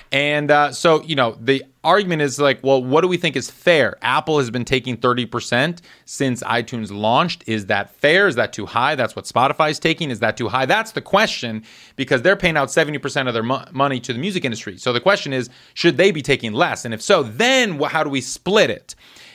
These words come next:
And I think it should be split fifty fifty. Fifty percent goes to the master rights holders, labels, artists. Fifty percent goes to publishers and songwriters. That means songwriters get paid a lot more. Uh,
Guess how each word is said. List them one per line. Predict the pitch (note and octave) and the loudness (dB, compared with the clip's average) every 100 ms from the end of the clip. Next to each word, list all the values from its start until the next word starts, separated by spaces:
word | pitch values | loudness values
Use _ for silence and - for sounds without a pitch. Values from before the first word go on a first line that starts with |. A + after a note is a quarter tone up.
| _ | _
And | B2+ B2+ B2 A#2+ - | -2 0 0 -2 -2
I | C#3+ E3 | 0 0
think | E3+ C#3+ | -2 -2
it | |
should | - | -4
be | B2 | -8
split | - B2+ A#2 | -4 -4 0
fifty | C3 - B2 | 0 0 0
fifty. | D#3 D3+ G#2 | 0 0 -4
Fifty | - B2 A#2+ | -4 -4 -6
percent | A#2+ - A#2+ A2+ | -10 -4 -4 -2
goes | A#2 G#2+ | -4 -4
to | A#2 | -6
the | G2+ | -4
master | A2+ A#2 A2+ | -2 -2 0
rights | A#2+ A2+ | 0 2
holders, | B2 C3+ D3 | 2 2 0
labels, | G2+ G2+ G2 G2 | -2 -4 -4 -2
artists. | G#2+ D3+ E3 - - _ | 0 0 0 -6 -20 _
Fifty | B2 A#2 G#2 | -4 -4 -6
percent | G2+ A2 | -4 -2
goes | A#2 A2+ | -2 0
to | |
publishers | D3+ E3 G2 G2+ | -2 -2 -4 -6
and | - | 0
songwriters. | F#3+ C#3+ F#2+ - _ _ | 0 0 -4 -8 _ _
That | C3+ C#3+ | -2 -2
means | D3 | -2
songwriters | D3 D3+ D3+ D#3 | 0 0 0 -4
get | E3 | -2
paid | F3+ | 0
a | F#3 | 2
lot | G#3+ | 2
more. | A3+ D4 A3+ - _ - - - - - | 4 4 4 -2 _ -20 -20 -20 -14 0
Uh, | B2+ B2+ | 2 2